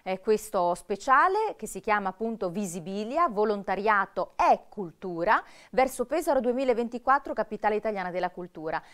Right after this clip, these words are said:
un approfondimento molto interessante che vi consigliamo di guardare. E poi andiamo ancora avanti perché, come di consueto, il mercoledì è dedicato, la, la, la nostra prima serata è dedicata alla Megabox Valle Foglia. Questa sera, alle ventuno e venti,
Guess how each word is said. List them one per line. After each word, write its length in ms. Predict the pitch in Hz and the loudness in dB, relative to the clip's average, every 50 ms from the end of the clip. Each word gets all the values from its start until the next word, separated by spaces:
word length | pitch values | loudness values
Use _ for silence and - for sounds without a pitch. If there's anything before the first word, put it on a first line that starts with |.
| - - _ | -20 -18 _
un 220 | 190 196 202 196 | -8 -6 -4 -2
approfondimento 840 | 202 190 - - 202 - - 214 208 214 226 233 233 214 185 - 190 | -2 -2 -2 -4 -4 -4 -4 -6 -4 -4 -2 -2 -4 -4 -4 -4 -2
molto 240 | 214 254 285 277 285 | 0 0 0 0 -2
interessante 720 | 254 233 254 247 277 269 - - 240 262 311 277 349 320 | -4 0 0 0 0 0 0 -2 0 0 -2 -4 -6 -6
che 100 | - - | -6 -6
vi 140 | 190 175 196 | -6 -6 -6
consigliamo 680 | - 220 233 - - 233 208 185 170 160 160 170 180 | -6 -6 -6 -6 -6 -4 -2 -2 -2 -2 -2 -4 -6
di 260 | 185 156 180 175 156 - _ _ | -6 -6 -8 -12 -12 -14 _ _
guardare. 800 | - 180 202 240 233 226 190 170 165 - - - - - - _ _ _ _ _ _ _ _ _ _ _ - - _ - - - _ _ _ _ _ | -2 4 4 6 6 4 2 0 0 0 -2 -4 -10 -12 -14 _ _ _ _ _ _ _ _ _ _ _ -20 -20 _ -20 -20 -20 _ _ _ _ _
E 100 | - 208 | -4 0
poi 200 | - - 220 214 | 4 6 6 6
andiamo 240 | 202 196 196 202 196 | 6 4 0 0 0
ancora 240 | 196 202 - 240 247 | 0 0 4 6 6
avanti 400 | 269 294 320 370 427 466 - - | 8 8 6 4 4 2 0 0
perché, 460 | - 208 190 190 - 196 185 180 - | 2 2 2 2 2 2 0 0 0
come 320 | - - 226 226 220 214 185 | 4 6 6 6 6 4 -2
di 80 | 196 | -2
consueto, 800 | - - 202 196 - - 247 226 214 202 185 - - 165 - - | -4 -4 -4 -4 -2 4 6 6 6 6 4 2 -2 -4 -4 -2
il 180 | - 226 220 220 | -2 -2 -2 0
mercoledì 480 | 214 202 208 - 233 220 254 220 294 | -2 -2 -2 0 0 2 2 2 0
è 60 | 359 370 | 0 0
dedicato, 680 | 247 208 165 190 - 226 220 208 196 190 - 180 165 | 0 0 -2 -2 0 2 4 4 4 2 0 -2 -2
la, 160 | 165 160 165 - - 170 170 170 | -2 -2 -2 -4 -8 -12 -12 -8
la, 160 | 165 160 160 | -6 -6 -4
la 240 | 156 147 156 151 143 - | -4 -4 -4 -4 -4 -4
nostra 340 | 165 190 196 - - 185 | -4 -6 -6 -4 -6 -8
prima 240 | - 196 190 190 190 | -8 -6 -8 -8 -8
serata 340 | - - 214 214 214 196 - | -6 -2 0 2 2 2 0
è 60 | 170 | -4
dedicata 640 | 175 220 214 302 - - 269 285 339 359 - 370 370 - - - - - | -6 -6 -6 -4 -2 0 2 2 2 0 0 -2 -4 -4 -8 -20 -14 0
alla 340 | - 254 233 220 196 226 285 | 6 8 8 8 8 6 4
Megabox 680 | 285 208 185 175 208 220 190 240 240 - - - 220 180 | 2 2 -2 0 0 0 2 0 0 0 -4 -10 -2 0
Valle 260 | 220 214 202 196 196 | 2 2 2 0 -4
Foglia. 420 | - - 190 151 147 156 156 156 | -4 -4 -4 -4 -4 -6 -8 -10
Questa 420 | - - 262 247 240 - - 214 196 | -4 0 0 0 0 0 -4 -6 -8
sera, 500 | - - - 202 190 240 311 359 349 - | -4 -2 -2 0 2 4 2 2 2 0
alle 160 | - 196 180 | -6 -12 -12
ventuno 300 | 160 156 151 - 170 180 | -12 -12 -10 -6 -4 -2
e 40 | 233 | 0
venti, 460 | 226 220 175 165 170 - - 311 - | 0 0 0 -2 -4 -8 -8 -10 -10